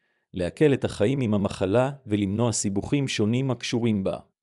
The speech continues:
לכל חולה נבנית תכונית טיפולית המותאמת למצב מחלתו, ותוך שילוב מגוון טיפולים תומכים מדיסציפלינות שונות.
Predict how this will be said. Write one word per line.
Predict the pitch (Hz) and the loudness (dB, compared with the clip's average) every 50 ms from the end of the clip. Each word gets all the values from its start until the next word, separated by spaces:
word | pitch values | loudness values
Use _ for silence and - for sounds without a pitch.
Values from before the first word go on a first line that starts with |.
| _ _ _ _ _ _ _ _ _ _ _ _ _ _ _ _ _ _ - | _ _ _ _ _ _ _ _ _ _ _ _ _ _ _ _ _ _ -6
לכל | 104 101 - - 165 185 170 | -6 -6 -2 2 2 2 2
חולה | 123 - 113 101 101 104 107 110 | 2 2 2 4 4 4 4 2
נבנית | 113 98 92 95 104 113 120 - - | 2 0 -2 0 0 0 0 -2 -4
תכונית | - - - 104 107 123 135 - | -8 -4 -2 0 0 0 -2 -2
טיפולית | - - 101 - - 104 110 131 139 - 139 | -4 -8 -8 -2 0 2 2 2 2 2 0
המותאמת | 117 110 104 - - 131 135 143 139 - | 0 0 0 0 0 0 0 0 0 0
למצב | 113 107 110 95 - - 139 131 131 | 2 2 2 2 4 4 2 4 2
מחלתו, | 120 107 - 117 101 98 - - 120 110 120 139 - - | -2 -2 0 0 0 0 0 4 4 4 4 2 0 -4
ותוך | 107 104 - 139 131 131 - | -6 0 2 2 0 0 -2
שילוב | - 107 101 113 135 139 127 123 | -4 -2 0 2 2 2 2 2
מגוון | 110 98 92 98 95 131 147 143 | 0 0 0 0 0 2 2 2
טיפולים | - 117 101 - 110 107 107 123 139 135 - | -2 -4 -4 0 0 2 4 4 2 0 0
תומכים | - - 107 98 98 - - 143 139 127 | 0 0 0 0 0 -2 -2 0 2 2
מדיסציפלינות | 117 104 101 120 127 - - - - 113 113 - 101 104 107 104 101 - | 0 0 0 0 -2 -2 -4 -6 -6 -8 -4 -2 0 2 2 2 0 -2
שונות. | - - 101 92 87 76 64 - - _ - _ | -4 -4 -4 -4 -4 -6 -8 -12 -18 _ -20 _